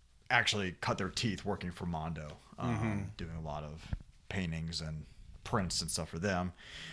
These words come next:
Speaker 1: um, as well as doing, uh, different kinds of releases for, like, toys and other stuff. Well, anyways, uh, they got bought out by Funko a couple years ago.
Speaker 2: Who did nothing with it.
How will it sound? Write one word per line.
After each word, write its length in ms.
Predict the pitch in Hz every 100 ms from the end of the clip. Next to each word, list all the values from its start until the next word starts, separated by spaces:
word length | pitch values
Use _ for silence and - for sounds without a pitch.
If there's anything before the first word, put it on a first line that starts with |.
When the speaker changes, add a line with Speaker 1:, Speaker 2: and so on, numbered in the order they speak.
| - -
Speaker 1:
um, 420 | 131 101 87 78 - - -
as 140 | 131
well 260 | 113 127 123
as 140 | 110 98
doing, 400 | 113 104 98 90
uh, 400 | 90 85 80 82 - - -
different 260 | 120 104
kinds 360 | - 92 90 85
of 180 | 87 87
releases 560 | 85 87 85 - 80
for, 140 | - 78
like, 160 | 78
toys 480 | - 156 147 131 113
and 160 | 95 90 - -
other 220 | 110 90
stuff. 340 | 82 - 76 - - - - -
Well, 360 | 120 101 87 - - - - - - - -
anyways, 540 | 135 131 95 76 73 - - - - - -
uh, 380 | 95 85 76
they 100 | 80
got 220 | 104 110 92
bought 240 | 101 92
out 180 | 98 95
by 120 | 87
Funko 640 | - 135 147 151 139 139 - - - - - - - -
a 40 |
couple 200 | - 92
years 240 | 98 104 101
ago. 340 | 104 98 98 - -
Speaker 2:
Who 80 | 120
did 220 | 113 104
nothing 440 | 120 117 120 110
with 160 | 107 107
it. 160 | 110